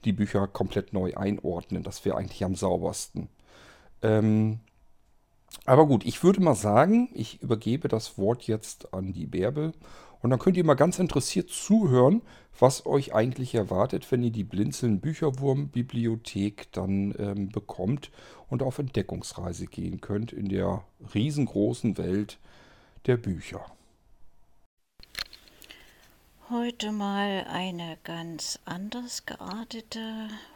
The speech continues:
Speaker 2: Buchempfehlung. Ich hab mir ja von Kurt ein Laptop einrichten lassen, ein wunderschön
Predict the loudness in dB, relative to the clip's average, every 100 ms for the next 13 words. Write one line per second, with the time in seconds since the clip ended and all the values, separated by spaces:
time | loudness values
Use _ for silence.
0 | -14 -12 -8 -10 -10 -8 -8 -6 -8 -10
1 | -16 -20 _ _ _ -20 -20 -20 _ _
2 | _ _ _ -8 -6 -8 -10 -6 -4 -2
3 | -4 -6 -8 -8 -10 -10 -12 -16 -16 -10
4 | -10 -10 -10 -10 -10 -12 -10 -10 -12 -16
5 | -18 _ _ _ _ _ -14 -10 -10 -10
6 | -16 -16 -18 -20 -20 -10 -8 -8 -12 -12
7 | -12 -10 -8 -8 -10 -8 -6 -8 -12 _
8 | _ -12 -10 -10 -14 -18 -10 -8 -6 -6
9 | -6 -6 -6 -8 -8